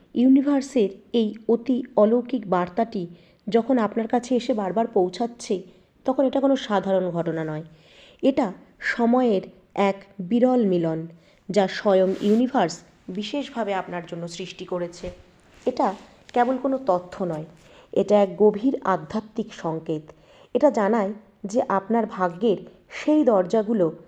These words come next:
যা এতদিন কোনো অদৃশ্য বাধা বা প্রতিবন্ধকতার কারণে বন্ধ ছিল, তা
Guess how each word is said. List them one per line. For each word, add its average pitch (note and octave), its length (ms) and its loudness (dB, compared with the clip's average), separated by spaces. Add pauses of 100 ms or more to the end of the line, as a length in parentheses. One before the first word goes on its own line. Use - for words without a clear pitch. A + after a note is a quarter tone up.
(200)
যা G3 240 2
এতদিন A3+ 420 0
কোনো A#3+ 220 2 (100)
অদৃশ্য G3 480 2 (100)
বাধা F3+ 420 0 (440)
বা F#3 160 4 (120)
প্রতিবন্ধকতার B3 880 2
কারণে G#3+ 380 2
বন্ধ F3+ 360 2
ছিল, C4 220 0 (600)
তা B3+ 60 6